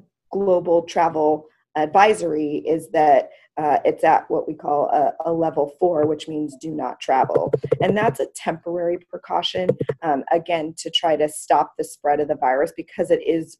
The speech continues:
rapidly spreading around the globe, as we can see. But we know that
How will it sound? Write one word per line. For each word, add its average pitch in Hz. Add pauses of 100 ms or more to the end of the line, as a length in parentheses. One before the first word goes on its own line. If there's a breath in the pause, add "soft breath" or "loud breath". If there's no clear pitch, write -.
(100)
rapidly 156
spreading 143
around 143
the 147
globe, 151
as 151
we 147
can 156
see. 151 (440 loud breath)
But 175 (440)
we 196
know 214
that 175